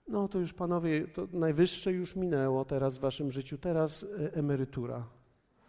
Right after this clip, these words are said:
Niech każdy z was się dobrze zabezpieczy, za-, złówcie dużo ryb i,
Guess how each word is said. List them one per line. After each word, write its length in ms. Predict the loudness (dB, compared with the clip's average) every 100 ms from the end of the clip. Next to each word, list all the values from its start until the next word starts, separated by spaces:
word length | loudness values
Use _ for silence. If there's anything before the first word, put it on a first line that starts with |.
| _ -6
Niech 140 | -6
każdy 320 | 4 2 4 -2
z 80 |
was 220 | 2 2 2
się 160 | 0
dobrze 320 | 2 2 2
zabezpieczy, 760 | -2 -2 -4 -2 0 0 -2 -6
za-, 260 | -4 -4
złówcie 420 | -4 -6 -6 -4 -4
dużo 340 | -4 0 2
ryb 300 | 2 0 -2
i, 480 | -10 -8 -8 -12